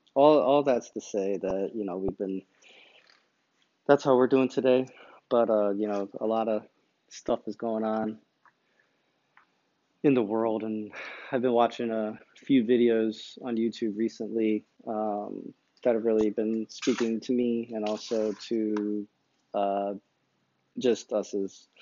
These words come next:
fathers, how we have to deal with things differently, and, you know, we're not always, you know, we don't always know, uh,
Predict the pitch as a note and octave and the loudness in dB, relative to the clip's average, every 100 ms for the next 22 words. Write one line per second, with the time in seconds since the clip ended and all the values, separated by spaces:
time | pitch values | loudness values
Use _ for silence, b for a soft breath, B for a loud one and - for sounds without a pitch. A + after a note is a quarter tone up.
0 | B B _ - A2+ G#2 G2+ G2+ - G#2 | B B _ 2 4 4 2 0 -2 -2
1 | G#2 G#2 - F#2 G#2 G#2 G2 - G2+ G2 | 0 -2 -6 -4 -2 -2 -4 -4 -4 -4
2 | G2 - - A2+ - G2 G#2+ A2 A2 G#2 | -6 -10 -6 -6 -4 -4 -2 0 0 -2
3 | G#2+ G#2+ A2+ - - A2 G#2+ G2+ G2 G#2 | -4 -4 -8 -12 -10 -8 -4 -4 -4 -4
4 | G#2 G#2 G#2 G#2 G#2 G#2 G2+ - - - | -4 -2 0 0 0 0 -2 -8 -20 -10
5 | G2+ G2 G#2 G2+ G2 _ _ - B2+ C3 | -8 -6 -6 -6 -8 _ _ 0 2 4
6 | A#2 A2+ A#2+ A2+ A2+ A2 _ _ _ b | 2 0 -2 -2 -4 -8 _ _ _ b
7 | b b b b _ _ _ _ _ _ | b b b b _ _ _ _ _ _
8 | - A2+ G#2+ G#2+ G#2+ | -4 -2 0 -2 -4